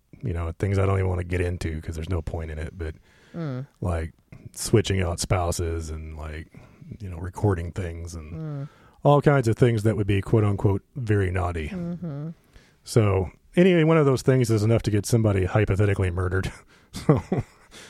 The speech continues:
Speaker 1: like, with unstable people especially, and even stable people, eventually that can, you're not really supposed to do that. Like,
Speaker 2: Right.
Speaker 1: it's gonna get you in trouble, and the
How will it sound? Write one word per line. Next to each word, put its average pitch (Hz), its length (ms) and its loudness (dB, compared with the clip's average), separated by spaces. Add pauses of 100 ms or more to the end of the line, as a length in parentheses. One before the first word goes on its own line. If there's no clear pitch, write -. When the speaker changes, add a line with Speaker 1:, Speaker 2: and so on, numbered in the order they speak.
(180)
Speaker 1:
like, 104 220 0 (100)
with 123 240 0
unstable 135 460 4
people 120 340 4
especially, 98 560 0 (100)
and 135 80 0
even 135 200 2
stable 123 340 2
people, 90 340 -4
eventually 98 440 -2
that 92 200 -4
can, 82 260 -10 (960)
you're 101 120 -2
not 120 100 4
really 120 160 4
supposed 110 200 0
to 85 80 -10
do 101 160 2
that. 80 260 -8
Like, - 120 -14 (240)
Speaker 2:
Right. 135 460 -2 (120)
Speaker 1:
it's 95 140 -6
gonna 95 160 0
get 90 160 -4
you 92 120 -4
in 87 60 -4
trouble, 90 400 -2
and 85 100 -8
the 85 140 -6